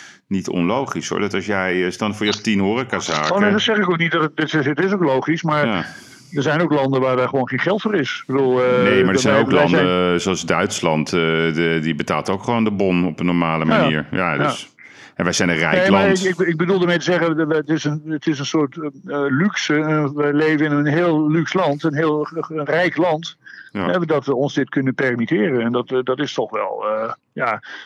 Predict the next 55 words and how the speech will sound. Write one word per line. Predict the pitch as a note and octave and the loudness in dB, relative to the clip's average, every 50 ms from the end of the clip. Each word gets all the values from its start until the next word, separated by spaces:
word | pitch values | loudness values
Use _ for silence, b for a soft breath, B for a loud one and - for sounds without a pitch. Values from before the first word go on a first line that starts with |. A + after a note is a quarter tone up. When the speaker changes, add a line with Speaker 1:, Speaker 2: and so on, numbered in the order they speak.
| B | B
Speaker 2:
dat | B - B2 | B -6 -6
is | A2+ - | -6 -4
niet | C#3 D3 C#3 - | -4 -4 -2 -2
iedereen | C3+ B2 B2+ A#2 B2+ B2 B2 | -2 -2 0 0 0 0 0
gegeven | - - A2+ - D#3 F3+ E3+ | -2 -2 -4 -2 -2 -2 0
in | D3 C#3+ | 0 0
de | C3 B2+ | 0 0
wereld. | B2 A#2+ A#2 G#2+ - - | 0 0 0 -2 -2 -2
Eh, | A#2+ A2+ G#2+ G#2 A2+ | -2 -2 -2 -2 -2
er | A#2+ | -2
zijn | B2 D3 C#3+ C3+ | -2 0 0 0
landen | B2 A2 G#2 G#2 A2+ A2 | 0 0 0 0 0 0
waar, | A#2+ A#2+ A#2 A#2 A#2+ A#2+ B2 B2+ | 0 0 0 0 2 2 2 2
eh, | B2+ | 2
waar | B2 B2+ B2+ | 2 2 0
je | B2+ B2 | 0 0
gewoon, | C3 C3+ C3+ C#3 C#3 C#3 | 0 0 0 0 0 0
eh, | C#3 C#3 C#3 C#3 | 0 2 2 2
op | C#3 C#3 | 0 0
een | D3 D3 | 0 0
houtje | D3+ E3+ F3+ E3 F3+ | 0 0 0 -2 -2
moet | E3+ D#3+ | -2 -2
bijten. | D3 C#3+ C3+ C3 C3 B2+ B2+ B2 A#2+ A#2+ A#2+ | 0 0 0 0 0 0 0 0 0 0 0
Dat | B2 B2+ B2 | -2 -2 -4
is, | A#2 B2+ C3+ C3 | -4 -8 -10 -6
daar | C#3 C3 A#2+ | -2 -2 0
heeft | C3+ C#3 - | 0 -2 0
de | C#3+ | 0
overheid | C3+ C3+ C3+ B2+ C3+ C3+ C3 | 0 0 0 0 0 0 0
het | C#3 - | 0 -2
geld | - E3 E3+ F#3 - | 0 0 0 0 0
niet | F3+ D#3 | -2 -2
om | D3 C3+ C3+ | 0 0 0
je | C3 B2 | -2 -4
te | - | -4
steunen. | - - C3 A#2+ A#2 A#2+ - _ B | -4 -4 -4 -4 -6 -10 -18 _ B
Speaker 1:
Nee, | B G#2+ F#2+ | B -2 0
Speaker 2:
Dus | D#2+ C2 - - | 0 -2 -2 -2
Speaker 1:
nee. | - C#3+ C#3+ | -2 -2 0
Speaker 2:
dat | D#3+ F#3 F3 | 0 0 2
is, | F3+ E3+ C3 D#3+ | 0 0 0 0
eh, | D#3+ D#3 D#3 D3+ | 0 0 0 0
ik, | D#3+ E3 - - | -2 -4 -2 -2
eh, | E3 D#3 D3+ C#3+ C3+ B2+ B2 - - B B B B B B B B B | 0 0 2 2 0 0 -4 -8 -16 B B B B B B B B B
ja, | - C#3 | -4 -4
ik | C3+ - | -2 -2
vind | - C3 B2 | -2 -2 -2
het, | A2 - - B2 A2+ | -4 -4 -2 -2 -2
eh, | A2 A2 | 0 -2
op, | A2+ - - | -2 -6 -6
op | - - - | -8 -8 -4
zich, | - C#3+ C3 C3 - - | -2 -2 -2 0 0 0
eh, | B2+ B2 A#2 A2+ - B B B B B B B B B B - - E3 | 0 0 -2 -4 -6 B B B B B B B B B B -16 -10 -4
wij, | C#3+ C#3 C3 B2+ B2+ B2+ B2+ B2+ B2 B2 | -2 0 2 2 2 2 2 2 2 2
eh, | A#2+ | 0